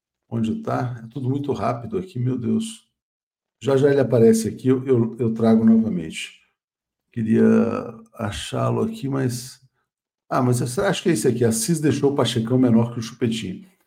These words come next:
Zé, vamos falar então da vinda do Lavrov, né? Já tá no Brasil. Então, quero botar aqui em destaque a entrevista que ele concede, foi ao jornal o Globo. Ele fala que o Ocidente deve parar de fornecer armas à Ucrânia. Disse ainda que o Brasil pode ser um mediador da paz. Diga lá, Zé.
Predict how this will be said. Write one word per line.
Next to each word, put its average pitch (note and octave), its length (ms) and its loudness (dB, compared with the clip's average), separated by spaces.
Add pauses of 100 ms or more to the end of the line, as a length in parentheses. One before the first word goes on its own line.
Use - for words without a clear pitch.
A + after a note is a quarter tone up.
(280)
Zé, G3 100 8
vamos A3 200 8
falar G#3 180 6
então F#3 240 4
da E3 100 6
vinda D3 240 4
do C3 120 2
Lavrov, C3 540 4
né? D3 120 0
Já B2 180 -2
tá B2+ 120 0
no B2+ 80 2
Brasil. C3+ 500 -2 (400)
Então, D3+ 180 -4
quero D3+ 240 2
botar C3 280 2
aqui A#2+ 200 -4
em C3+ 60 2
destaque C3+ 520 -2
a C3+ 40 0
entrevista B2 580 0
que A2+ 100 -4
ele A#2 120 -2
concede, C3 720 -4 (600)
foi B2+ 120 2
ao A#2+ 80 2
jornal B2 340 2
o D3 40 0
Globo. D3 220 0
Ele D3+ 100 -2
fala B2+ 260 0
que B2+ 100 -6
o C#3 40 -2
Ocidente C#3+ 440 -2
deve B2+ 260 -2
parar D3+ 420 2
de - 80 -12
fornecer A#2+ 580 -2
armas G#2+ 320 -2
à C3 40 0
Ucrânia. C3 460 -4 (500)
Disse D3 300 -4
ainda C#3 220 -2
que C#3+ 80 -8
o C3+ 40 -8
Brasil B2+ 380 2
pode C3 220 0
ser - 140 -4
um C#3 100 -4
mediador C3+ 840 2
da C#3+ 100 -2
paz. G2+ 400 -6
Diga B2 200 -8
lá, A2 160 -4
Zé. - 100 -20